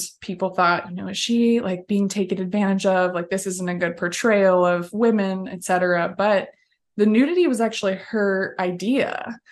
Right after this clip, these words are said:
Scorsese told her, like, she could have a robe on or she could have lingerie on. She was like, "Absolutely not. Naomi's body is her currency." That's how she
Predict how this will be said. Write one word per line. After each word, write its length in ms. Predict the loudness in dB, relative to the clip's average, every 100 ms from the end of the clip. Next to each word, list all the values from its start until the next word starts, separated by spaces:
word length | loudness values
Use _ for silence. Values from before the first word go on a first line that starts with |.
| -20 _
Scorsese 880 | -4 0 2 4 2 2 0 -2 -8 _ -16 -16 -18 _ _
told 320 | -4 2 2 2
her, 180 | 0 0
like, 120 | -2
she 180 | -4 -6
could 120 | -4
have 200 | 0 2
a 80 | 4
robe 380 | 4 2 4 4
on 300 | 4 2 0
or 60 | -4
she 180 | -6
could 140 | -4 0
have 180 | 0 2
lingerie 480 | 4 4 4 2 0
on. 200 | -2 -6
She 180 | -8
was 160 | -8 -4
like, 200 | -4 -4
"Absolutely 480 | -2 -2 0 0 0
not. 380 | 0 0 0 -4 -14 _ _ _
Naomi's 500 | 0 2 2 0 -2
body 460 | 0 0 0 -2 -4
is 200 | -6 -6
her 200 | -8 -6
currency." 840 | 0 0 0 -6 -8 -8 -10 -6
That's 280 | 0 0 -2
how 240 | 0 2
she 640 | 2 0 -4 -4 -4 -6